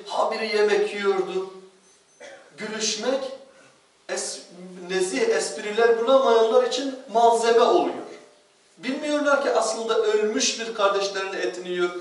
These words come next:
Allah ölmüş bir leşten, leşi bize yasaklamış.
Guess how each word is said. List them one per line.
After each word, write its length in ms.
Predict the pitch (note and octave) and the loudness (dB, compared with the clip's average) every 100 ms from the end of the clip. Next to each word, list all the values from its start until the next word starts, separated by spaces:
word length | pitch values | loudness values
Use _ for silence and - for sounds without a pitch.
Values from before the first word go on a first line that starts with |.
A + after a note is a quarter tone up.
| - - | -14 -4
Allah 640 | - - D#3 B3+ - - - - - _ | 2 4 4 2 2 -2 -8 -16 -20 _
ölmüş 680 | G3+ A#3 A#3 A#3 C#4 - - | 2 4 4 2 -2 -4 -4
bir 260 | C4 B3 G#3 | -6 -4 2
leşten, 680 | G#3 G#3 - - B3+ C4+ A#3+ - - - - _ - E4 | 4 4 2 0 2 4 2 0 -8 -16 -20 _ -10 -2
leşi 600 | G4 - - A3+ - - - | 0 0 0 -2 -4 -8 -10
bize 220 | F#3 C4+ | -6 0
yasaklamış. 800 | D4 C4+ C#4 C#4 C#4 C#4 C#4+ - | 2 2 2 2 2 2 0 -6